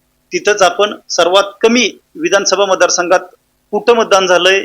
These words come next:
याचा विचार केला तर तो खडकवासला मतदारसंघात सर्वात कमी मतदान आणि सर्वात कमी मताचा टक्का झाला आहे. तिथं दोन हजार एकोणीस साली एकसष्ट पॉइंट चोपन्न टक्के मतदान झालं होतं,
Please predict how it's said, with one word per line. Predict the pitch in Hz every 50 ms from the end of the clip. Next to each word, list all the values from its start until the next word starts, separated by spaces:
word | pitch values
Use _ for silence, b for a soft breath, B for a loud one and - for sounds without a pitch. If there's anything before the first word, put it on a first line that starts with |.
| -
याचा | 165 175 175 - 185
विचार | 180 175 - 170 160
केला | 139 - 196 190 156 135 113 - - _ _ _ _ _ _ _ _ -
तर | 208 208
तो | 196 - 220 220 226 240 - - - _
खडकवासला | - - 190 202 233 233 226 214 - - 214 220 226 240 - -
मतदारसंघात | - 160 165 160 165 160 160 160 - - 160 147 143 147 165 - - - _ _ _ _ _ _ _ _ _ _ _ _
सर्वात | - - 185 175 180 175 170 - -
कमी | - 214 214 214
मतदान | 202 202 - - 160 156 160 - - - - - 175
आणि | 151 139 151 165 165 165
सर्वात | - - 151 151 151 160 156 156 _ -
कमी | 202 202 220
मताचा | 220 208 196 - 165 135 170
टक्का | - 156 - - 147 139
झाला | 131 123 120 127 127 127
आहे. | 123 117 139 156 _ _ _ _ _ _ _ _ _ _ _ _ _ _ _ _
तिथं | - 208 208 - 254 254 262 269 - - - _
दोन | - 135 170 190
हजार | 196 185 170 196
एकोणीस | 202 196 185 - - 240 254 247 - -
साली | 208 170 160 170 - - - 190
एकसष्ट | 170 190 185 - - 247 240 - - 247
पॉइंट | - 202 190 - - - - - _ _ _ _ _ _ _ _ _ _ -
चोपन्न | - 233 226 240 254 254
टक्के | 247 226 214 - -
मतदान | 180 165 151 135 147 147 147
झालं | 139 147 143 147
होतं, | 160 160 156 - 196 143 117